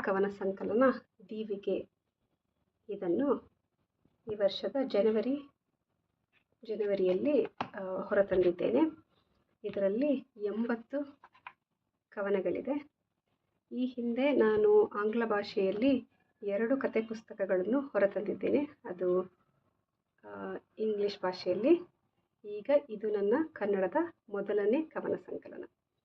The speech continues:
ದೀವಿಗೆಯಲ್ಲಿ, ಆ, ಓದುಗರಿಗೆ ಏನೇನು ನಿಮಗೆ ಸಿಗಬಹುದು ಅಂತ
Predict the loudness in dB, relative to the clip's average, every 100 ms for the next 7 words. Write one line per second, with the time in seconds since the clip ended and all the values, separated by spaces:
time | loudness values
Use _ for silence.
0 | _ _ _ _ _ _ _ _ _ _
1 | -16 -4 0 2 6 8 8 6 6 6
2 | 4 -10 _ _ _ _ _ _ _ _
3 | _ _ -14 -10 -4 4 6 6 6 4
4 | 4 0 -4 -6 0 6 8 10 8 6
5 | 4 0 0 -2 -4 -2 -2 0 2 4
6 | 4